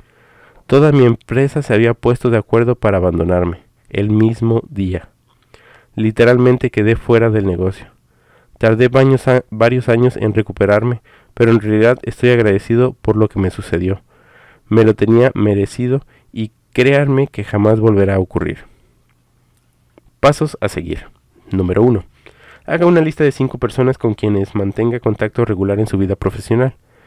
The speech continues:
Pueden ser clientes, colegas, proveedores y hasta competidores. Quizá nunca los haya considerado particularmente talentosos, pero cada uno de ellos tiene cualidades únicas y muy especiales. Los maestros de liderazgo lo saben y están decididos a desarrollar las verdaderas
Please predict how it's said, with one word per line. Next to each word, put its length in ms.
Pueden 540
ser 300
clientes, 640
colegas, 460
proveedores 640
y 40
hasta 160
competidores. 640
Quizá 240
nunca 200
los 160
haya 140
considerado 500
particularmente 720
talentosos, 580
pero 160
cada 220
uno 180
de 80
ellos 220
tiene 200
cualidades 500
únicas 400
y 120
muy 180
especiales. 480
Los 160
maestros 360
de 120
liderazgo 580
lo 160
saben 460
y 40
están 280
decididos 680
a 140
desarrollar 560
las 160
verdaderas 560